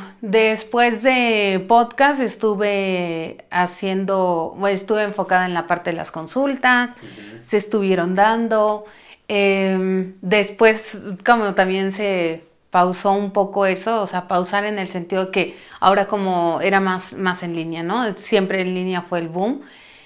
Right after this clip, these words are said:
Speaker 1: Y me, eso me aperturó a seguir creciendo en la parte de los talleres, de talleres para padres, de círculos de charla, como crear ahí una comunidad, eh, pues,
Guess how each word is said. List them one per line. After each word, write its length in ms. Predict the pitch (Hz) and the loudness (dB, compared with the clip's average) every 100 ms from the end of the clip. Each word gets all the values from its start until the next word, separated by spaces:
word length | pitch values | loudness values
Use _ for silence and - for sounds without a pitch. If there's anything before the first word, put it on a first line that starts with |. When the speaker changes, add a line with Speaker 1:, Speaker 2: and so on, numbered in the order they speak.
| _ - - | _ -16 2
Speaker 1:
Y 460 | 294 302 320 339 339 | 4 6 4 2 2
me, 560 | 233 240 233 233 233 | 4 6 6 6 4
eso 220 | 240 262 | 4 2
me 260 | 285 226 196 | 2 4 4
aperturó 960 | 185 196 214 202 202 202 208 220 269 285 | 4 4 4 4 2 2 4 6 4 2
a 180 | 202 185 | 0 0
seguir 600 | 185 196 185 196 208 196 | 0 -2 -2 -2 -4 -4
creciendo 560 | 208 196 196 196 190 190 | -4 -4 -4 -2 0 0
en 80 | 185 | -2
la 100 | 180 | -4
parte 240 | 185 190 | -6 -6
de 60 | 180 | -6
los 180 | 170 | -8
talleres, 640 | - 170 185 190 269 - - | -8 -4 -2 0 -2 -4 -14
de 580 | 175 165 165 165 160 165 - | -8 -4 -2 -4 -6 -8 -6
talleres 400 | 175 170 185 185 | -4 -4 -4 -6
para 340 | 180 165 - | -8 -8 -2
padres, 580 | 208 214 214 208 208 208 | 0 0 0 -4 -4 -6
de 160 | 185 | -8
círculos 480 | 175 180 185 180 165 | -6 -8 -8 -8 -8
de 140 | 165 - | -10 -8
charla, 680 | 208 214 190 196 190 190 - - - - | -2 -2 -2 -4 -4 -8 -18 -20 -20 -4
como 400 | 214 202 185 180 | -2 2 2 2
crear 320 | 208 190 190 | 2 4 4
ahí 220 | 190 190 | 2 2
una 220 | 196 190 190 | 0 -2 -2
comunidad, 720 | 185 175 180 175 180 208 233 - | -4 -2 -2 0 2 0 -2 -10
eh, 680 | 202 175 180 175 175 170 165 _ _ _ _ _ | -8 -6 -4 -6 -6 -8 -12 _ _ _ _ _
pues, 180 | 208 | 0